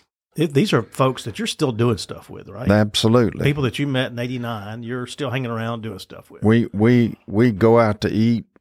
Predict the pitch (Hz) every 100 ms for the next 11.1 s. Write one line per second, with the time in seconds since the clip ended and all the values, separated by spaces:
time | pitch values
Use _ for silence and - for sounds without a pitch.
0 | _ 107 113 104 90 101 131 113 - -
1 | - _ _ _ _ _ _ _ _ 87
2 | 87 82 73 - - 90 120 107 113 104
3 | 87 82 87 131 123 - - 101 98 107
4 | 101 87 - 127 127 - - 101 117 113
5 | 110 107 - 104 101 - 110 98 - 85
6 | 98 110 107 - 101 90 98 90 - -
7 | 95 87 - - _ _ _ _ - _
8 | - _ - 113 127 - 143 139 185 131
9 | 131 190 - - _ _ _ _ 143 143
10 | 143 131 - 113 113 107 - 139 131 110
11 | -